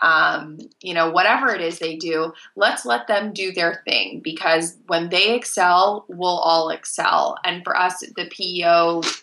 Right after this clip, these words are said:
choice of TriNet was the perfect solution for us figuring out how to manage all of our new employees, how to bring them on with,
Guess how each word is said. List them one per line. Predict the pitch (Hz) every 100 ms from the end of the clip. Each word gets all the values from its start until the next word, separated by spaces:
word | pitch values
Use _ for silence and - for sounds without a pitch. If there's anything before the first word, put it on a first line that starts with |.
| _ - -
choice | - 180 180
of | 160 165
TriNet | - 170 175 220 269 294 - - _
was | 196 190 185 180
the | 185 -
perfect | 208 202 185
solution | - 170 170 165 160 165
for | 165 170
us | 175 -
figuring | 180 165 165 165 160
out | 156 156 - - -
how | - 226
to | 226
manage | 214 185 180 180 180
all | - 175 170
of | 175
our | 170 170 165 165 165
new | 180 185 180
employees, | 170 175 - 285 269 240 226
how | -
to | 185
bring | 170 170 170
them | 170
on | - 226 226 220
with, | 202 175